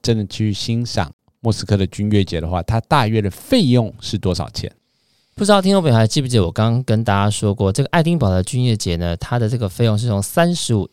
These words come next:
Speaker 2: 英镑到三百八十英镑这样的费用。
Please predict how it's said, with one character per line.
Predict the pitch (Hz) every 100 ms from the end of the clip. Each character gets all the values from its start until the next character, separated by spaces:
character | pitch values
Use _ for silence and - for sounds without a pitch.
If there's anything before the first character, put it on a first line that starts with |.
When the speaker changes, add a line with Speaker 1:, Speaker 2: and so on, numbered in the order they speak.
| -
Speaker 2:
英 | 127 127
镑 | 135 98 92
到 | 123 104
三 | - - 143 147
百 | 123 82
八 | - 104
十 | 107 - -
英 | 101
镑 | 101 104 - _ _
这 | -
样 | 117
的 | 92
费 | - 101
用。 | 73